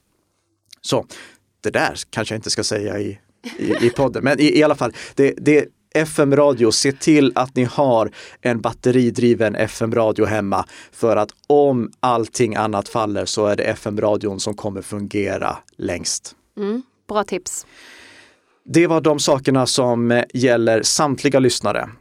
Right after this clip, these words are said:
Speaker 1: Nu har vi också några rekommendationer som gäller alla organisationer med anledning av det förändrade världsläget och den förhöjda risken för attacker. Men ifall du som lyssnar på den här podden inte känner att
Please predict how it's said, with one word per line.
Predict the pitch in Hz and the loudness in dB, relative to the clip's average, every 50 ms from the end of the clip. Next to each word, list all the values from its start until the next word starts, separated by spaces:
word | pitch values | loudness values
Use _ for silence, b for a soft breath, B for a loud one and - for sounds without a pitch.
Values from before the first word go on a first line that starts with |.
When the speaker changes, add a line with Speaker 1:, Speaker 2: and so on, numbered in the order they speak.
| _ _ _ _ _ - | _ _ _ _ _ -8
Speaker 1:
Nu | - - 139 143 135 135 131 - | -2 0 4 4 4 4 2 0
har | - 117 131 123 | -2 0 0 2
vi | 117 123 | 2 2
också | 120 120 - - - 123 | 2 2 0 0 0 2
några | 127 120 113 120 120 | 2 2 2 2 2
rekommendationer | 120 110 - 117 117 113 113 107 - 120 113 107 104 107 104 104 - | 0 0 0 0 0 0 0 0 0 0 -2 0 0 0 0 0 -2
som | - - 120 110 107 110 107 | -2 -2 -2 -2 -2 -4 -6
gäller | - 110 123 120 110 107 107 104 107 104 | -2 0 0 2 2 2 2 0 0 0
alla | - - 120 113 110 107 110 110 | 0 0 0 0 2 2 2 2
organisationer | - - 123 120 117 - 120 117 123 117 - - 113 - - 175 165 151 123 113 104 | 2 2 0 0 2 0 0 0 0 -2 -2 0 0 2 2 4 4 4 2 2 0
med | 104 107 110 113 - - | 0 -2 -2 -4 -2 -2
anledning | 123 127 120 113 113 120 123 120 107 113 104 101 101 _ | -2 -2 0 0 2 2 2 2 0 -2 -4 -6 -6 _
av | - 123 123 123 120 110 101 90 B B B B B | -2 0 2 2 2 0 0 -2 B B B B B
det | - 107 98 | -4 -4 -2
förändrade | - 95 113 110 107 104 104 95 98 | -2 -2 -2 -2 -2 -2 -4 -2 0
världsläget | 110 104 101 - - 120 110 107 107 107 107 98 - | -2 -2 -2 -2 -2 0 0 0 0 -2 -2 -2 -2
och | - 107 - - | -4 -4 -4 -4
den | 110 104 | -8 -6
förhöjda | 101 - 104 95 107 110 110 107 104 101 | -4 -6 -6 -2 0 0 0 2 0 0
risken | 104 101 - - - 104 95 | 0 0 -2 -2 -6 -6 -8
för | 87 - - 95 92 95 - | -8 -6 -4 -4 -4 -4 -4
attacker. | - - 143 139 139 - 101 104 - B B B B B B B | -4 -6 -6 -6 -4 -2 -2 -2 -2 B B B B B B B
Men | - 117 120 120 117 - | -2 0 0 0 -2 -2
ifall | - 117 - - 120 120 117 113 - | -4 -2 0 0 0 0 0 -2 -4
du | - 127 135 131 127 123 120 113 | 0 2 4 4 4 4 2 0
som | - - 120 120 127 | 0 0 0 2 2
lyssnar | 143 135 - - 135 | 2 2 2 -2 -2
på | - 143 | 0 0
den | 139 135 | 2 2
här | 135 123 | 0 0
podden | 123 139 131 123 113 131 131 | 0 0 0 0 2 0 0
inte | 127 123 120 113 - 104 | 0 -2 -2 -2 -2 -2
känner | - - 123 110 107 104 107 107 | 0 0 0 0 0 -2 -2 -2
att | - - 107 104 | 0 0 -2 -2